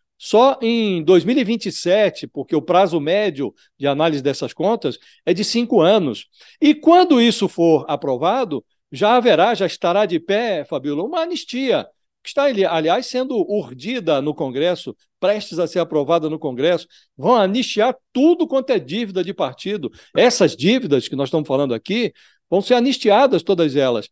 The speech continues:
Em dois mil e dezessete, o, o, o, o P L já havia apresentado uma, uma prestação de contas ficcional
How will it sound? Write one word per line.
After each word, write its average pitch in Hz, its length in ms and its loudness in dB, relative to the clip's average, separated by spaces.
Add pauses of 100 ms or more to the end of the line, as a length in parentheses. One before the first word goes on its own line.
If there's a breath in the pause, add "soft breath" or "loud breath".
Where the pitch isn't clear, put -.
(180)
Em 190 80 -4
dois 196 180 6
mil 226 140 2
e 220 60 0
dezessete, 175 840 -4 (240)
o, 156 120 2
o, 131 1200 0
o, 104 80 -18 (240)
o 147 100 -2
P 175 120 2
L 156 580 2 (160)
já 214 300 0
havia 240 400 0
apresentado 170 600 -4
uma, 147 320 -6
uma 131 180 -6
prestação 147 420 -6
de 123 120 -8
contas 156 360 -4
ficcional 139 1000 2